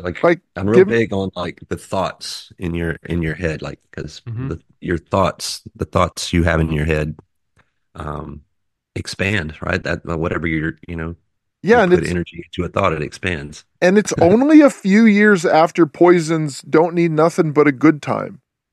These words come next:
Speaker 1: <laughs>
Speaker 2: Like, uh, like, what a, what a, what a contrast there. And it's, it's not like it's ten years later. So
Speaker 1: Yeah.
Speaker 2: I, I think, yeah, it's, it's about thirty years. And I don't know if things go in cycles because, uh,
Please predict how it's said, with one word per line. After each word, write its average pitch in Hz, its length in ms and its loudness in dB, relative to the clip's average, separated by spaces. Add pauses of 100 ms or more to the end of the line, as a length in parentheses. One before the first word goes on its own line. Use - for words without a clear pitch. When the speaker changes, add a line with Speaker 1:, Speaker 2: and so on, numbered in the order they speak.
(160)
Speaker 1:
<laughs> 113 180 0
Speaker 2:
Like, 156 260 0
uh, 196 160 8
like, 190 200 4
what 208 240 6
a, 208 80 4
what 196 200 6
a, 214 280 4
what 185 160 4
a 202 40 4
contrast 190 760 0
there. 101 220 -2
And 131 140 0
it's, 160 220 0
it's 165 160 -2
not 196 220 2
like 196 180 2
it's 156 180 -2
ten 156 240 -6
years 123 240 -6
later. 175 400 4 (460)
So 190 320 6
Speaker 1:
Yeah. 202 80 6 (160)
Speaker 2:
I, 170 100 4
I 180 40 4
think, 220 440 2
yeah, 185 380 6
it's, 160 200 -2
it's 170 200 2
about 175 380 2
thirty 202 320 2
years. 175 340 6
And 170 180 2
I 175 140 4
don't 320 220 4
know 208 180 8
if 170 80 0
things 160 380 -6
go 147 200 6
in 135 80 0
cycles 135 560 2
because, 139 520 0 (360)
uh, 123 260 6